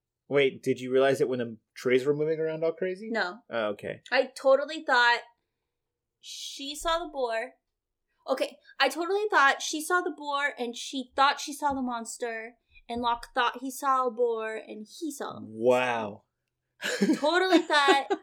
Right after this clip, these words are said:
Speaker 1: <laughs> Yeah,
Speaker 2: Didn't
Speaker 1: and you watched it sober, too.
Speaker 2: Yep, and I didn't figure it out until
Speaker 1: This last time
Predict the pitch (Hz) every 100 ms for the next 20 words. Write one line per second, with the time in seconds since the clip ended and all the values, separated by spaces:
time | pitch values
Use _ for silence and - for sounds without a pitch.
0 | - 427 - _ _ _ _ - 143 175
1 | - 151 196 240 240 - 147 - 190 254
2 | 127 - 240 180 120 247 311 403 - 254
3 | 262 262 254 285 320 302 339 320 311 294
4 | 294 285 - 254 247 - 294 294 294 285
5 | 277 277 277 277 277 127 131 127 131 180
6 | 190